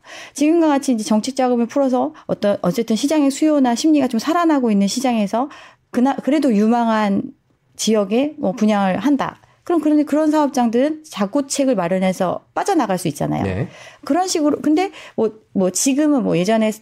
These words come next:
Speaker 1: 사천만, 평당 사천만 원 하던 게 뭐 삼천오백에 나왔다. 그럼 이제 사람들이 "어, 이런 건 내가 사도 된다."라고 생각해서 들어와서 시장을, 에서 수-,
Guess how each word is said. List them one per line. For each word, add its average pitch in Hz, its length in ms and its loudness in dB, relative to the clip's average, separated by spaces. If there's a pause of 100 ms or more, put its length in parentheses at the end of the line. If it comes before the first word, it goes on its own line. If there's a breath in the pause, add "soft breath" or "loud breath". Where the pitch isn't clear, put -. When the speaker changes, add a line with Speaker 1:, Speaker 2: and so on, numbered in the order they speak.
(120)
Speaker 1:
사천만, 311 500 0
평당 302 300 2
사천만 277 480 2
원 233 80 2
하던 226 260 0
게 254 160 0 (220 loud breath)
뭐 - 80 -6
삼천오백에 214 560 0
나왔다. 156 480 -4 (180 loud breath)
그럼 294 160 0
이제 247 120 2
사람들이 285 520 0 (220 loud breath)
"어, 233 80 0
이런 277 220 2
건 269 120 2
내가 202 260 0 (500)
사도 320 460 -2
된다."라고 202 420 0
생각해서 240 460 0
들어와서 208 440 0
시장을, 240 560 0 (220 soft breath)
에서 214 200 0
수-, 311 320 -4